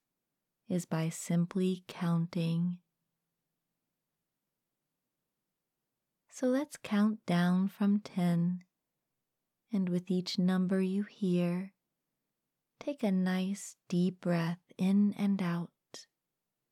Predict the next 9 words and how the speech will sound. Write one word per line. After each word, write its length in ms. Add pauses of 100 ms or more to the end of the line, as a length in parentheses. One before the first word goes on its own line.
(260)
I 140
will 120
guide 360
you. 380 (1800)
Let's 380
stay 440
in 180
the 80
moment. 760